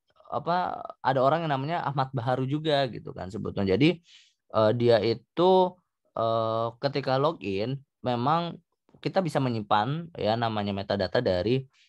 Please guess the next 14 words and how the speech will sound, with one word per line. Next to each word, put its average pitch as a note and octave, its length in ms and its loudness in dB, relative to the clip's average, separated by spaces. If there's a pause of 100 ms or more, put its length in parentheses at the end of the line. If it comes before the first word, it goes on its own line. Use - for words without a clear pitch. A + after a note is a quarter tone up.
(280)
nama, A#2 480 4
tetapi A2+ 480 -2
nama B2+ 320 0
itu D3+ 80 -8
jarang A#2 240 -4
sekali C3 240 -4
digunakan A2 800 -2
sebagai A2 400 0
acuan A#2 320 0
untuk A#2 160 0
login. A#2+ 400 -2
Keseringan A2 480 0
adalah G2 400 2 (320)
menggunakan G2+ 400 2